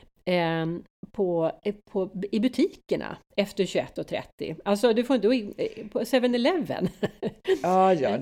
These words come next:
Speaker 2: då förstår
Speaker 1: Nu finns
Speaker 2: jag.
Speaker 1: det ju inga seven eleven, men alltså, ty-, den här typen av närbutiker som har öppet, du vet, hela kvällarna, och man kan köpa både souvenirer och en flaska konjak.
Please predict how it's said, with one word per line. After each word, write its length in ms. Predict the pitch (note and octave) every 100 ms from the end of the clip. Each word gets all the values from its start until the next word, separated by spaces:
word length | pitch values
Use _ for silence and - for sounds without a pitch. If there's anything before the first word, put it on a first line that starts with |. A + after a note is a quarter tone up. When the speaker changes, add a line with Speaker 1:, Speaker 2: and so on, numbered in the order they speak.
| C#3
Speaker 2:
då 240 | F3+ C#3
förstår 140 | -
Speaker 1:
Nu 100 | A3+
finns 240 | A#3+ A#3+ A3+
Speaker 2:
jag. 60 |
Speaker 1:
det 60 | A#3
ju 60 | A3
inga 200 | F#3+ G#3
seven 280 | F#3+ F3
eleven, 360 | F3 E3 D#3+ E3
men 100 | G3
alltså, 220 | G3+ G#3+
ty-, 180 | G3+ A#3+
den 140 | F#3+ G#3
här 100 | G#3+
typen 280 | G#3 G3
av 80 | F3+
närbutiker 640 | F#3 F#3 E3 E3+ C4 C4 F#3
som 160 | F3
har 80 | E3+
öppet, 300 | D#3+ - D#3
du 60 | D#3+
vet, 180 | D#3
hela 180 | F3+ D#3+
kvällarna, 420 | D#3+ F3 D3+ D3
och 60 | D#3+
man 120 | D#3+
kan 140 | D#3+ D#3+
köpa 260 | F3 F3
både 200 | D#3+ E3
souvenirer 600 | - E3+ E3+ G#3+ B3+ A3+
och 60 | G#3
en 60 |
flaska 320 | G3 G3 - F#3+
konjak. 540 | D#3+ - D#2 D#3+ -